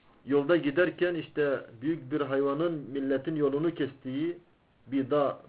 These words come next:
bir dağ yolunda milletin yolunu kestiği ve insanlara eziyet vermekte olan bir hayvan, hayvanı görünce bugün diyor tabii ondan hemen sihir yapmasını, bunu def etmesini istiyor halk. O da diyor ki bugün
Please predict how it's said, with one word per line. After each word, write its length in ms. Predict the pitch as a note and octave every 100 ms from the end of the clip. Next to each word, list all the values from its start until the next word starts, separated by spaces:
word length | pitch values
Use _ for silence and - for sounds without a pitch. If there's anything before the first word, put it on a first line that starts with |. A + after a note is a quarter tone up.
| A2+
bir 200 | C#3+ A#2
dağ 180 | C3 A#2+
yolunda 640 | B2 B2 A#2+ A#2 D#3 A2 C3
milletin 380 | B2+ B2 D3
yolunu 300 | C3+ C3 D3
kestiği 580 | C3+ B2 - C3+ D#3 E3+ - _ _ _ _ -
ve 120 | C3+
insanlara 460 | C#3 B2+ C3+ D3 D#3+
eziyet 480 | C#3 A#2+ D#3 E3+ D3+
vermekte 380 | C#3+ C3+ B2+
olan 300 | C3 C3+ B2+
bir 120 | D3+ D#3
hayvan, 420 | C3 C3+ D#3+ F3+ E3+ _ _ _ _ _ -
hayvanı 320 | B2 C3 E3+
görünce 640 | D#3 D3 F#3+ D3+ F3+ F#3+ F#3+ - _ _ - - - _ -
bugün 420 | E3+ E3+ D#3+ C3+
diyor 220 | E3 F3+
tabii 220 | F3 D3+
ondan 320 | D#3 D3 D#3+ C#3+
hemen 280 | E3 E3 C3
sihir 240 | D3 D3+ F3
yapmasını, 680 | D3+ - C3 - B2 A#2
bunu 200 | C#3 D#3
def 180 | E3+ E3
etmesini 460 | D3 C#3+ C3 C3 B2+
istiyor 340 | B2 D#3+ E3+
halk. 260 | D3+ F3 E3+ - _ _ _ _ _
O 160 | D3+ D#3
da 140 | C3+
diyor 140 | E3+
ki 240 | - D3+ C3+
bugün 380 | F3 F3 F#3+